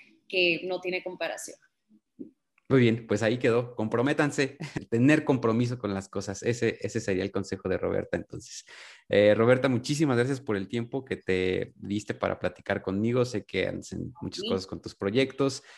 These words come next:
Speaker 2: pero te agradezco de verdad muchísimo que hayas compartido con es-, con nosotros esta información tan importante acerca de,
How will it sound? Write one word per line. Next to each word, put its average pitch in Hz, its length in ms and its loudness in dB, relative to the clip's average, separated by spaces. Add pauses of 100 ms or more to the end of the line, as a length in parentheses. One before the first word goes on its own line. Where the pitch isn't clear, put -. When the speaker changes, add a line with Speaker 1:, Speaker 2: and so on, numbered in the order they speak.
(240)
Speaker 2:
pero 110 180 4
te 107 100 2
agradezco 117 360 4
de 110 100 4
verdad 98 240 -2
muchísimo 110 460 -6
que 107 100 -4
hayas 107 120 0
compartido 98 480 -4
con 95 180 -4
es-, - 220 -10
con 98 160 -6
nosotros 101 420 -6
esta 95 460 -4
información 90 600 -4
tan 107 160 -2
importante 98 580 -4
acerca 101 380 -4
de, 92 280 -2